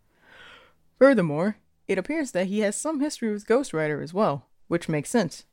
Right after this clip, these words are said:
given Ghost Rider's purview within the supernatural side of Marvel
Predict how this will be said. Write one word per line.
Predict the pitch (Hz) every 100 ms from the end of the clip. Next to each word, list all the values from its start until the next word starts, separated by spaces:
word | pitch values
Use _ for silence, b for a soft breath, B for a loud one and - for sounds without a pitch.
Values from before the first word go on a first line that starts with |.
| _
given | - 156 139
Ghost | 170 175
Rider's | 165 147 147
purview | - 160 147 143
within | 147 156 147
the |
supernatural | 143 156 156 170 202 -
side | 147 147 147
of | 143
Marvel | 139 139 165